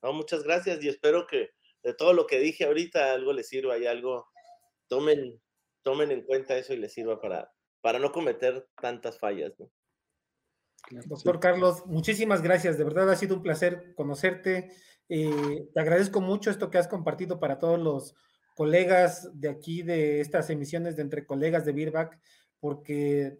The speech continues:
Speaker 3: repito, esto no lo aprendemos en la carrera, se va aprendiendo, como dices tú, sobre la marcha, y qué bueno que alguien lo comparta, eh, pues, de viva voz, ¿no? Y alguien que, pues, tiene todas las credenciales y, sobre todo,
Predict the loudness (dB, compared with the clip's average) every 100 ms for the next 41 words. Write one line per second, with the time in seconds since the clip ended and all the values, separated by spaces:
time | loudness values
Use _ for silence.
0 | -4 -2 -2 -2 -4 -4 -4 0 0 2
1 | -2 0 2 2 2 0 -2 -6 -4 -2
2 | 0 -2 -2 -4 -4 -4 -2 0 -2 -6
3 | _ _ _ _ _ _ _ -8 -6 -6
4 | -4 -2 0 -2 -2 -2 0 0 0 -4
5 | 0 0 0 -4 -2 -4 0 0 0 -6
6 | -6 -4 -4 -4 -2 -2 -2 -4 -4 -6
7 | -10 -20 _ -10 -6 -6 2 4 4 2
8 | 4 2 0 0 2 0 -2 -2 0 2
9 | 6 8 10 8 6 -2 -4 -6 _ _
10 | _ -4 -2 -2 -2 -4 -4 -2 0 0
11 | -4 -6 -4 -4 0 2 2 0 -4 -4
12 | 0 0 2 -4 -6 _ -14 -6 -4 -2
13 | 0 0 0